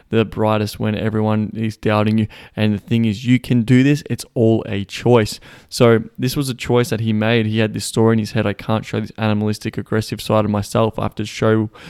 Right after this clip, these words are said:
women that they're a princess." Yes, she wants to be treated like a princess, but she also wants to be treated like a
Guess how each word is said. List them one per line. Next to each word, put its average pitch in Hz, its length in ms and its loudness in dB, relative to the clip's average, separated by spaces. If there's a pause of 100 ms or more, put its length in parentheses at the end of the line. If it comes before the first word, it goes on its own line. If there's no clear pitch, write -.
(140)
women 110 460 2
that 104 200 -2
they're 107 160 4
a 101 40 -4
princess." 120 500 -2
Yes, 135 280 6
she - 80 -4
wants 113 180 -2
to 165 60 -14
be 113 120 0
treated 110 360 -4
like 107 180 -2
a 110 60 -10
princess, 110 420 -2 (300)
but 117 140 2
she - 140 -10
also 123 400 4
wants 107 260 0
to - 60 -8
be 107 120 0
treated 110 300 -2
like 107 180 -2
a 127 60 -14